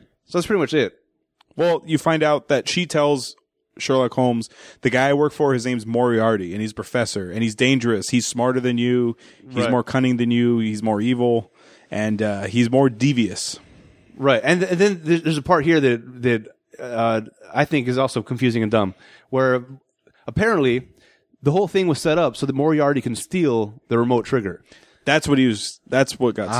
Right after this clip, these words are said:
Speaker 2: stolen. By, it was
Speaker 1: Yeah.
Speaker 2: by Moriarty.
Speaker 1: So, because they, they find a, a, a cop dead in a sewer. He was the first on the scene. That's when Sherlock realizes, oh.
Speaker 2: Was he killed by a, a, a weapon at
Speaker 1: Yes,
Speaker 2: close range?
Speaker 1: exactly.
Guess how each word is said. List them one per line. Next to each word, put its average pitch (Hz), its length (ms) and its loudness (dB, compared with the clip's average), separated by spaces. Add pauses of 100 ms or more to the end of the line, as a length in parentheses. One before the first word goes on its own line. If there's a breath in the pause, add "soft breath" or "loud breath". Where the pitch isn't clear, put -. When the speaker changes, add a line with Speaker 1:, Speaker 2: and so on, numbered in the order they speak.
(420)
Speaker 2:
stolen. 76 180 -8
By, 117 120 0
it 135 100 2
was 107 60 0
Speaker 1:
Yeah. 87 40 -4
Speaker 2:
by 110 120 0
Moriarty. 104 720 -2
Speaker 1:
So, - 180 -12
because 156 300 -2
they, 165 80 -2
they 165 120 2
find 175 280 0
a, 139 120 0
a, 127 260 2
a 120 140 -2
cop 123 360 0
dead 127 200 2
in 120 60 -2
a 110 40 -4
sewer. 110 460 2 (280 soft breath)
He 160 120 -2
was 139 140 0
the - 40 -14
first 151 220 2
on 131 80 2
the 113 60 -4
scene. 110 420 -2 (180 soft breath)
That's 120 140 -2
when 135 60 -4
Sherlock 139 260 2
realizes, 117 460 2
oh. 120 500 0 (360 soft breath)
Speaker 2:
Was 127 160 2
he 131 100 0
killed 143 300 0
by 123 180 2
a, 107 400 2 (100)
a, 127 60 -8
a 113 260 -2
weapon 123 380 0
at 113 80 -2
Speaker 1:
Yes, 131 80 2
Speaker 2:
close 127 260 2
range? 120 300 -2
Speaker 1:
exactly. 107 440 -2